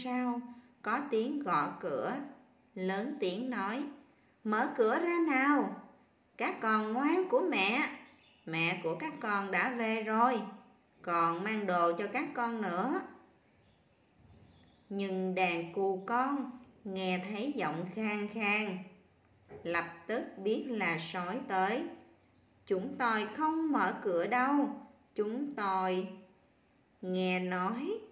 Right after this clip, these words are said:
cái giọng khang khang như vậy là biết sói rồi, "Bà không phải là mẹ chúng tôi.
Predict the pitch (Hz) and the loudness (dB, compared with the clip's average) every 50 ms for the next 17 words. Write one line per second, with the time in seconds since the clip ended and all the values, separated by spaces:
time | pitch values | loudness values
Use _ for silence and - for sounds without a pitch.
0 | - - - _ _ _ _ _ _ _ _ _ _ - - 294 294 285 247 202 | -20 -20 -20 _ _ _ _ _ _ _ _ _ _ -8 -6 -6 -4 -4 -2 -4
1 | 170 151 165 165 175 233 240 247 247 247 247 247 247 240 240 233 226 220 233 285 | -4 -4 -6 -6 -6 -6 -4 -2 -2 -2 -2 -2 -2 -2 -2 -2 -2 -2 -2 -2
2 | 320 311 277 240 202 180 180 190 208 202 - - - - - - _ _ - 196 | -2 -2 -2 0 0 0 0 0 -2 -4 -6 -10 -16 -20 -20 -20 _ _ -10 -6
3 | 190 190 185 180 175 170 - 220 285 370 - - - 254 226 226 262 330 - 269 | -2 0 0 0 0 -2 -2 -2 -2 -4 -4 -6 -6 -4 -2 -2 -2 -4 -2 -2
4 | 233 214 214 208 208 196 185 185 - - - - 170 165 170 165 170 170 226 214 | -2 0 0 0 -2 -2 -6 -8 -12 -16 -14 -8 -4 -2 -2 -2 -2 -4 -6 -8
5 | 196 196 202 - - 170 143 131 135 147 208 226 220 196 190 180 165 160 160 170 | -6 -8 -6 -4 -2 0 0 0 0 -2 -2 -4 -4 -4 -4 -2 -2 -2 -2 -2
6 | 185 190 208 226 285 294 - - 247 240 254 269 | -2 -2 -2 -2 -2 -2 -2 0 2 2 2 2